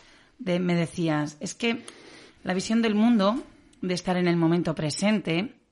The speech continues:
el conocido aquí y ahora, el conectar con la realidad y dejar de ser el centro desde el vacío. A mí esta frase, ni tan siquiera te he preguntado qué querías decir con ella, qué querías argumentar con ella,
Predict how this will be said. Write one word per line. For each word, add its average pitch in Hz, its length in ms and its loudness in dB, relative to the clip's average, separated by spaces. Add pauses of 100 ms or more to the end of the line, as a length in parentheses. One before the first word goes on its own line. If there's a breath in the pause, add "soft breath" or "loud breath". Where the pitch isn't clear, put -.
(220)
el 185 180 -4
conocido 170 580 0
aquí 156 240 -4
y 151 60 -2
ahora, 160 500 0 (640 loud breath)
el 190 140 -2
conectar 226 500 0
con 226 160 0
la 185 80 0
realidad 175 600 0 (760 soft breath)
y 196 100 -2
dejar 214 340 0
de 220 100 0
ser 202 400 0 (160)
el 185 220 0
centro 220 580 -2 (260)
desde 175 380 0
el 156 100 0
vacío. 143 580 0 (960)
A 202 100 -4
mí 233 120 2
esta 208 200 -4
frase, 190 380 -2 (300 loud breath)
ni 175 140 -2
tan 196 180 0
siquiera 180 280 -2
te 175 80 -6
he - 20 -6
preguntado 170 480 0
qué 165 140 -8
querías 165 320 -2
decir 160 320 -4
con 170 180 -2
ella, 175 220 -2
qué 160 120 -6
querías 170 320 -2
argumentar 165 600 0
con 160 160 0
ella, 185 320 2